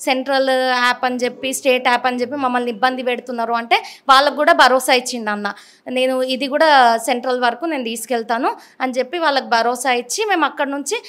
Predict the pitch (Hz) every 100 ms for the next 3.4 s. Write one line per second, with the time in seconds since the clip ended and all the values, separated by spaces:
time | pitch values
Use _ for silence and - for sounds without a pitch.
0 | - - - 269 262 254 - 302 311 294
1 | 285 285 285 285 285 254 240 254 262 262
2 | 233 233 226 214 226 220 214 214 233 269
3 | 262 269 240 233